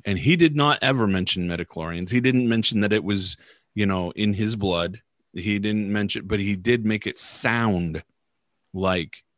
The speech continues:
it was a religion. He made it sound like y-, you,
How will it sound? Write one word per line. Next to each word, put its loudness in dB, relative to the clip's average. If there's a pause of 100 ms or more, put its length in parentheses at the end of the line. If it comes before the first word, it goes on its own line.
it 0
was -4
a -4
religion. -2
He -2
made 0
it -4
sound -2
like -6 (680)
y-, -14 (140)
you, 2